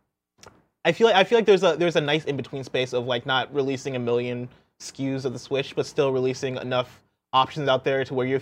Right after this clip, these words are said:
you feel like there's a natural progression over the course of the generation before we get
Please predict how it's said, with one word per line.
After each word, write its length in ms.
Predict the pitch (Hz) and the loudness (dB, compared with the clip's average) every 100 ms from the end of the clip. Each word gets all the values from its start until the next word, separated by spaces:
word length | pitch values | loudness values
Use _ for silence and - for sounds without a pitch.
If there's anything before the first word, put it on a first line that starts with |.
| - | -4
you 120 | 160 | -6
feel 140 | 165 | -2
like 120 | 156 147 | 0 2
there's 340 | 143 135 131 _ _ _ _ 135 | 2 0 -4 _ _ _ _ -6
a 40 | |
natural 380 | 139 135 131 143 | -2 0 -2 -2
progression 400 | 139 123 123 139 | -2 0 -2 -2
over 180 | 120 131 | -2 -2
the 80 | |
course 220 | 127 135 131 | -2 -4 -2
of 60 | |
the 60 | 135 | -4
generation 460 | 131 120 117 127 131 | -4 -4 -4 -4 -6
before 220 | 120 131 | -4 -4
we 100 | 120 | -4
get 260 | 110 120 | -2 -4